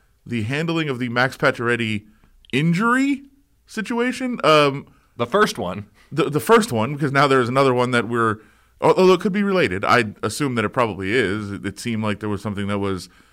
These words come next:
Speaker 1: uh, not right anyway, and then he, uh, certainly appeared to tweak something even further last night. But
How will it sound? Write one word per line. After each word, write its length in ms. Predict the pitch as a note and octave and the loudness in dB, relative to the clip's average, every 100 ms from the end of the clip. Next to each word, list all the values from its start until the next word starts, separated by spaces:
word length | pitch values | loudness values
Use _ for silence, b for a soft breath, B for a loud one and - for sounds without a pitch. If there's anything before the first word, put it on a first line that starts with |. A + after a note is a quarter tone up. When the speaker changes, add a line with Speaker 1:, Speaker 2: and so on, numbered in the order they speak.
| b b | b b
Speaker 1:
uh, 160 | F#2+ G#2 | -4 0
not 260 | G#2+ A2+ | 2 2
right 240 | G#2+ G#2+ - | 4 2 0
anyway, 440 | A2+ A2+ F#2 F2+ | -2 -2 0 -2
and 100 | A2 | -2
then 120 | G2 F#2 | -4 -4
he, 280 | F#2+ F#2 - b b b - | -8 -10 -14 b b b -6
uh, 140 | G2 | -4
certainly 380 | F2+ A#2 G2+ G2 | 0 0 0 -4
appeared 320 | F#2+ A2 G2+ | -4 -4 -6
to 340 | G#2+ G2+ F#2 F#2+ b b b | -4 -6 -6 -12 b b b
tweak 220 | - C3 - | -6 -6 -4
something 220 | G2 G#2+ | -6 -4
even 180 | F#2+ F2 | -6 -4
further 440 | C3 B2 G#2 F#2 | 0 2 2 0
last 240 | G2 F#2+ C3 | 2 0 2
night. 240 | C#3 A2+ | 0 0
But 200 | A#2 | -2